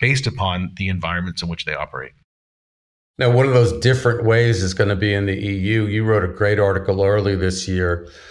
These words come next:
Speaker 2: um, about E U regulations, which will be significant. Um, by way of background, just let me point out what the four regulations in motion are. The first one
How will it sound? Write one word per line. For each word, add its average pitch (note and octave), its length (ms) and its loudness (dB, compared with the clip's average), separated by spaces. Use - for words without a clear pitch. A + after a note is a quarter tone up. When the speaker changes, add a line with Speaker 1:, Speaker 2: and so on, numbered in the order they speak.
Speaker 2:
um, F#2+ 320 0
about F#2+ 340 0
E G2+ 120 -2
U G2 100 0
regulations, F#2 840 0
which - 380 -4
will G#2+ 240 2
be G2+ 140 -2
significant. F#2+ 880 -2
Um, G#2 320 0
by A2+ 200 2
way A#2+ 160 4
of A#2+ 120 0
background, B2 440 4
just A#2+ 180 -2
let B2+ 120 0
me A#2+ 120 2
point A#2+ 320 2
out A#2 200 2
what G#2+ 160 2
the G2+ 80 -2
four G#2+ 300 0
regulations G2+ 720 0
in F#2+ 140 0
motion G2 380 0
are. G2 200 0
The F#2 100 0
first A#2 400 0
one G2 420 0